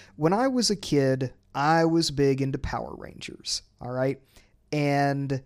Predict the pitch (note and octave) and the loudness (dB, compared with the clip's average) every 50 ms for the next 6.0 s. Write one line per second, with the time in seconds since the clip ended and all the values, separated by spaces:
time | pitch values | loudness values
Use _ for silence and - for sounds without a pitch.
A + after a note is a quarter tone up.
0 | _ _ _ _ _ _ _ _ _ _ _ _ - D3+ C#3 D#3+ D#3+ D#3 D#3+ - | _ _ _ _ _ _ _ _ _ _ _ _ -10 2 6 8 8 8 6 4
1 | - D3+ C3+ D#3+ F#3 G3+ F#3+ - - F#3 E3 E3 - - F3 E3+ D#3+ D3+ D3 D3 | -4 -8 -6 -4 -4 -4 -4 -2 0 0 0 0 0 0 0 0 2 2 2 2
2 | C#3+ C3+ C3 C3+ B2+ - - - B3+ B3 A#3+ G#3+ - D#3 C#3 C3 C3+ C3+ C3 C3 | 0 -2 -4 -6 -6 -6 -4 -2 0 0 0 0 -2 -2 -2 0 0 0 0 0
3 | B2+ B2+ B2 - - - - C4 B3+ A3+ F#3+ - E3 D3+ D3 C#3 C3+ C3+ - - | 0 -2 -2 -4 -6 -2 -2 -2 -2 0 0 0 2 4 2 2 2 -2 -2 0
4 | - C3+ C3 - D#3 F3 G#3 G#3 F#3+ F#3+ F3 E3 E3 D#3+ D#3 - - C#3 C#3 C3 | 0 0 -2 -2 -2 -2 -2 -2 -2 0 0 2 2 2 0 0 -2 -2 -2 -2
5 | C3+ - B2+ C3 B2 B2 B2+ C3+ D#3+ F3 F3 D#3+ - - B2 - G1+ - - - | -4 -6 -6 -6 -4 -4 -4 -4 -2 0 0 -2 -2 -4 -8 -8 -8 -14 -16 -20